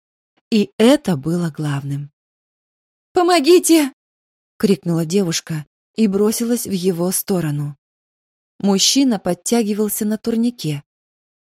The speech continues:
Его движения были быстрыми, резкими, пружинистыми. Уже подбегая к нему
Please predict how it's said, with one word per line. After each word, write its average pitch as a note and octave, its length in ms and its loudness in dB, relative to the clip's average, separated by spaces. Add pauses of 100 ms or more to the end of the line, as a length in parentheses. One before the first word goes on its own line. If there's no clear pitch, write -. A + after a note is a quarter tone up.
Его F#3 440 0
движения F3 760 -2
были F3 340 -2
быстрыми, D#3+ 800 -4 (300)
резкими, E3+ 760 -2 (320)
пружинистыми. D#3 920 -2 (840)
Уже G3+ 340 2
подбегая G3+ 640 2
к - 120 -10
нему G3+ 400 0